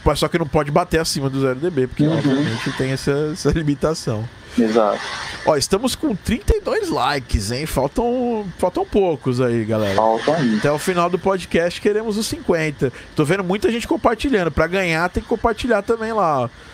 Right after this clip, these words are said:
Speaker 2: Bom.
Speaker 1: O, o Rafa deve tá vendo daqui a pouco no Insta aí dele aí, tá chegando uma porrada de gente aí.
Speaker 2: Pode crer,
Speaker 1: É.
Speaker 2: verdade.
Speaker 1: Medula, né? Medula muito legal, tô muito interessado nele aqui,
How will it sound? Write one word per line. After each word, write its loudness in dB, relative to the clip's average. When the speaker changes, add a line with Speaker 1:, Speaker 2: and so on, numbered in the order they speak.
Speaker 2:
Bom. 4
Speaker 1:
O, 2
o 0
Rafa 4
deve 0
tá 4
vendo 2
daqui 2
a 4
pouco 0
no 0
Insta 2
aí 2
dele 2
aí, 0
tá -2
chegando -2
uma 0
porrada 0
de -2
gente 0
aí. 0
Speaker 2:
Pode 4
crer, 2
Speaker 1:
É. 2
Speaker 2:
verdade. 0
Speaker 1:
Medula, 2
né? 0
Medula 0
muito 0
legal, 2
tô 0
muito -4
interessado 0
nele 0
aqui, -2